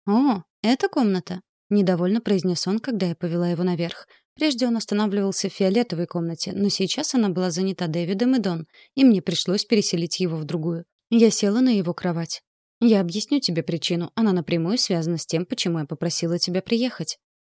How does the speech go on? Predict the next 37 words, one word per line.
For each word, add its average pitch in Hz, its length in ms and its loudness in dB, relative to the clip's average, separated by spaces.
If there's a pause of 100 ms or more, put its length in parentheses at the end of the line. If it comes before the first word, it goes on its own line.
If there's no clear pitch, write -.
(120)
«Не 214 160 4
начинай 165 400 -2
пока. 165 400 -8
Я 190 180 0
должен 165 380 -2
прогуляться. 170 640 -2 (300)
Когда 190 320 2
имеешь 170 260 -2
три 175 180 0
почки, - 460 -4 (120)
требуется 180 500 0
много 180 300 0
двигаться. 190 480 -2 (260)
Если 269 300 2
движения 175 480 0
недостаточно, 160 800 -4
то 214 100 -4
ты 160 160 -4
склонен 165 420 -2
видеть 151 380 -4
вещи 156 300 -2
несоразмерными». 208 800 -2 (480)
«Это 165 240 0
не 160 100 -2
сработает. 160 640 -4 (260)
Мы 262 140 4
тут - 160 0
все - 240 -2
пытаемся 156 460 -4
сохранить 175 580 -4
чувство 165 320 -6
меры. 165 320 -4 (320)
Можно 294 260 4
мне 170 200 -2
пойти 165 260 -2
с - 80 -4
тобой? 165 380 -4